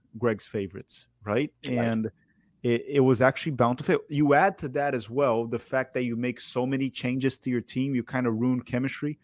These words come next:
Speaker 1: right? I think it was seven changes from the lineup in
Speaker 2: Seven
Speaker 1: the previous
Speaker 2: changes,
Speaker 1: game.
Speaker 2: yeah.
Speaker 1: And again,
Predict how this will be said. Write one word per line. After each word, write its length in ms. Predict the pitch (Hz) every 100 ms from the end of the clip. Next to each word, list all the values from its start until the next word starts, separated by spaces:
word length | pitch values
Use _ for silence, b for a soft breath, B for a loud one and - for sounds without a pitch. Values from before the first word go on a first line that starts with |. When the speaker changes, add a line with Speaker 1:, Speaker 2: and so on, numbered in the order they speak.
| _
Speaker 1:
right? 180 | 120 127
I 60 | 117
think 220 | 147 147
it 20 |
was 180 | 135 -
seven 460 | - 127 139 143 123
changes 380 | 123 139 139
from 160 | - 131
the 80 | 110
lineup 220 | 117 127
in 40 |
Speaker 2:
Seven 200 | 120 107 101
Speaker 1:
the 40 |
previous 280 | 123 139 -
Speaker 2:
changes, 200 | 139 143
Speaker 1:
game. 20 |
Speaker 2:
yeah. 160 | 95 87 b b b b _
Speaker 1:
And 400 | 127 127 127 123 -
again, 380 | 135 160 131